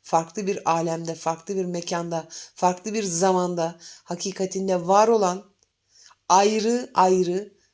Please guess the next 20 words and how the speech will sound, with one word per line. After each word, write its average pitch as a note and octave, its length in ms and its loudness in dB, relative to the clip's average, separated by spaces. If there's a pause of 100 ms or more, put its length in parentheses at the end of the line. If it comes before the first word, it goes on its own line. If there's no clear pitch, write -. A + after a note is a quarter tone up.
(120)
varlıklar F#3+ 760 2
kesinlikle F#3+ 540 -2
yok. F3 500 -2 (420)
Ama F#3+ 360 0
bizler F#3+ 520 -2 (420)
bu G3 200 -2
beden G3 420 2
kabirlerinde, F3 1040 0 (300)
bu E3 180 6
algı F#3+ 320 4
içinde, F3 560 -4
bu G3+ 60 -4
zanda G3 460 0
olduğumuzdan F3 920 0 (560)
otomatik G#3+ 720 -2
olarak E3+ 380 2
zaten F#3+ 720 0 (480)
bu G#3+ 120 -2
şekilde E3+ 640 -2
dillenmek F#3+ 800 -2